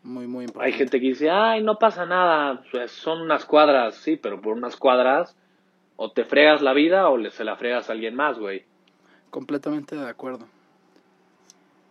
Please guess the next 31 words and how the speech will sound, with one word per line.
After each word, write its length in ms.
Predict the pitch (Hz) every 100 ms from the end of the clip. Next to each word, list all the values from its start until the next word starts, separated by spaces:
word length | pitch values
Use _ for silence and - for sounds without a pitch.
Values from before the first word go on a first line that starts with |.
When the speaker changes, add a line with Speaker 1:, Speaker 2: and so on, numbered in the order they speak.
| _ _ _ _ _ _ _ _ _ _ _ -
Speaker 1:
Perfecto. 140 | 139
Speaker 2:
Pero, 540 | 127 120 120 117 113 107 _ _ _ _ _ _
ah, 300 | - 160 208
hay 100 | 269
que 140 | 247 247
cuidarlo, 500 | 165 143 160 143 123
pero 240 | 127 123 -
siempre 800 | - 196 - 196 185 147 127 - _
hay 180 | 135 156
que 80 | 151
hacer 200 | 147 135
lo 140 | 131
que 80 | 123
uno 140 | 120
disfruta, 540 | 101 - 117 - 98 - _ _ _ _
con 260 | - 127 127
sus 280 | 123 120 110
debidas 340 | 107 113 107
precauciones. 800 | 107 98 98 - 104 101 92 - _ _ _ _ _ _
Speaker 1:
Por 160 | 139 -
Speaker 2:
Luisma, 340 | 143 156 139
Speaker 1:
supuesto. 80 | 143
Speaker 2:
yo 60 | 139
cerraría 420 | 156 139 131 135
con 180 | 135 135
esto, 220 | 131 131
¿algo 180 | 131 131
que 100 | 127
tú 120 | 120
quieras 220 | 135 123
agregar? 480 | 113 104 101 131